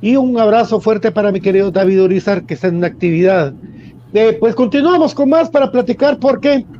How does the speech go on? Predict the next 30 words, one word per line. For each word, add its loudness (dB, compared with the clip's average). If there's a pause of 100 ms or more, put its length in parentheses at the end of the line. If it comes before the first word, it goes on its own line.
(500)
<laughs> -2
vaya, 2
previa 2
a 2
la 2
que 0
tenemos 2
del 2
clásico, 0 (240)
una -4
previa 2
larga, 2 (840)
en 2
la 2
cual 0
vamos 2
a -20
estar 0
investigando. 0
El -2
profe -4
Cruz -2
Mesa 0
va 2
a -8
tener -2
ya 0
los 0
números, -2 (720)
eh, 4